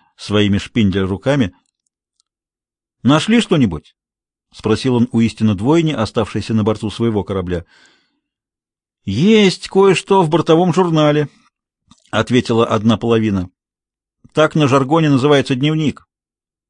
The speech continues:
"Кто этого не знает?" — сказал Айсул. "Верно. Но отсюда к нему нет доступа. Придётся вам войти оттуда". "Каким образом?" — спросил Фасин.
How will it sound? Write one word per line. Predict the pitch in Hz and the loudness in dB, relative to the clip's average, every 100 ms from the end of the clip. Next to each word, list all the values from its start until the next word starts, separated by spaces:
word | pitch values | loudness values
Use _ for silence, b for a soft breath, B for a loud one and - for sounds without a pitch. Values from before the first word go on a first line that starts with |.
| _ - | _ -20
"Кто | - - 139 | -14 -6 -6
этого | 147 135 | -6 -6
не | 139 135 | -2 -2
знает?" — | 117 135 98 80 | -2 -2 -4 -8
сказал | - 98 95 113 | -8 -6 -6 -4
Айсул. | 101 87 87 87 b b b b b _ - | -6 -6 -14 -16 b b b b b _ -2
"Верно. | 190 220 147 165 185 _ _ _ _ _ - | 2 2 2 -2 -4 _ _ _ _ _ -2
Но | 131 170 160 | 2 4 2
отсюда | - - 233 247 214 | -2 -4 -4 -2 -2
к | |
нему | 156 175 | 0 0
нет | 190 190 | 2 0
доступа. | 160 151 - 131 139 135 _ _ _ _ _ _ _ | 2 0 0 -8 -8 -8 _ _ _ _ _ _ _
Придётся | - 131 180 190 175 | -2 2 0 0 0
вам | 165 | 2
войти | 156 143 180 | 2 2 0
оттуда". | 170 - 131 104 - _ _ _ _ _ _ _ _ _ | 0 -2 0 -2 -6 _ _ _ _ _ _ _ _ _
"Каким | - 113 160 | -8 -2 0
образом?" — | 156 98 85 92 | 0 -2 -8 -14
спросил | - 107 95 101 | -8 -8 -6 -6
Фасин. | - 98 87 | -4 -6 -10